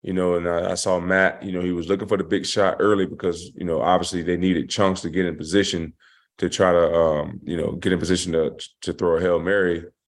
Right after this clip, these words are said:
Um, but, you know, taking away the deep shot, and he had to come back down to his check down,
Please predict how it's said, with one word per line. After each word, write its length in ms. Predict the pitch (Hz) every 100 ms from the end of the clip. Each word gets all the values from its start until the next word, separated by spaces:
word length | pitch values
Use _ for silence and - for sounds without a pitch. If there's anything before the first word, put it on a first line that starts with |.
| _ _ _
Um, 400 | 85 85 80 78
but, 280 | - 90 -
you 60 |
know, 140 | 92 80
taking 260 | - 92
away 160 | 92 92
the 80 | 90
deep 200 | 90 80
shot, 340 | - 95 90
and 80 | 87
he 60 | 87
had 100 | 82
to 60 |
come 200 | 90 95
back 220 | 90 80 87
down 460 | 90 87 85 82 - _ _ _ -
to 100 | 92
his 140 | 82 -
check 240 | 95 85
down, 540 | 92 87 87 82 80